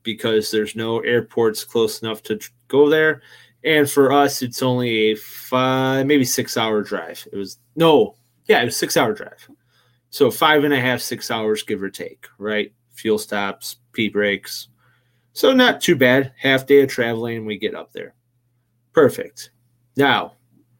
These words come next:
<laughs> because this is considered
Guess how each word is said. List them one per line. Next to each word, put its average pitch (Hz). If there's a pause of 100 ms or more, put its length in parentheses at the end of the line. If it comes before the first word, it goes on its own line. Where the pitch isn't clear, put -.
(520)
<laughs> - (1080)
because 143
this 143
is 147
considered 127